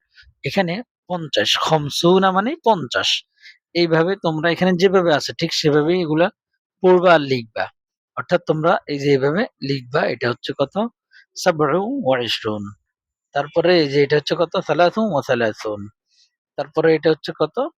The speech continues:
সাবউ ওয়া সালাসুন। এটা হচ্ছে কত? ওয়াহিদু ওয়া আরবাউন। এইভাবে, আহ, লিখে ফেলবা আর মুখে মুখে পড়বা এইভাবে। আমলাউল ফারাগা বিল আদাদিল মুনাসিব, সঠিক সংখ্যা দ্বারা খালি ঘরগুলো পূরণ করতে হবে। এখানে আছে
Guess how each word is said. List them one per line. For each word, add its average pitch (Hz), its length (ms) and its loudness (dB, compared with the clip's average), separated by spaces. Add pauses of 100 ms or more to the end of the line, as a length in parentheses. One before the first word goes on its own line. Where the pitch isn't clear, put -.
(280)
সাবউ 175 460 -2
ওয়া 147 100 -4
সালাসুন। 110 540 -2 (500)
এটা 123 140 0
হচ্ছে 156 200 0
কত? 165 220 -2
ওয়াহিদু 165 500 2
ওয়া 151 200 2
আরবাউন। 110 460 -2
এইভাবে, 151 420 2 (640)
আহ, 104 160 -2
লিখে 135 260 0
ফেলবা 120 320 -2
আর 147 180 2
মুখে 120 260 -8
মুখে 135 320 -6
পড়বা 139 300 -4
এইভাবে। 101 340 -6 (800)
আমলাউল 233 560 -2
ফারাগা 180 480 6
বিল 151 200 4
আদাদিল 151 520 2
মুনাসিব, 117 640 -4 (320)
সঠিক - 400 -4
সংখ্যা 113 480 -4
দ্বারা 101 420 0 (540)
খালি 113 240 -4
ঘরগুলো 147 380 4
পূরণ 196 340 -4
করতে 127 260 -4
হবে। 107 180 -2
এখানে 143 240 -4
আছে 147 220 -4